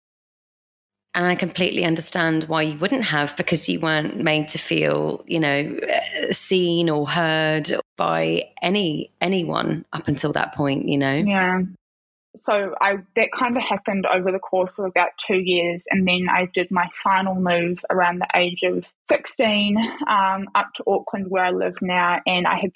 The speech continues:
Speaker 2: three years of school left when I moved up here. And at that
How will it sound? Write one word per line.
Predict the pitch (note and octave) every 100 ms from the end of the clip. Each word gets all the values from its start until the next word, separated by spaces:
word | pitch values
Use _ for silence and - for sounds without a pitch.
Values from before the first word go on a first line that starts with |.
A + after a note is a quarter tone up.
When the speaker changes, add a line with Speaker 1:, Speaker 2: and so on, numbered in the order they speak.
| -
Speaker 2:
three | G#3+ G3
years | F#3+ F#3
of | -
school | - - F3 D#3+
left | C3 F3+ - -
when | G3+ F#3 F#3
I | F3+
moved | F#3 E3 F3
up | E3 -
here. | - E3 D#3+
And | - F3+ F3+ F3
at | A3 -
that | C4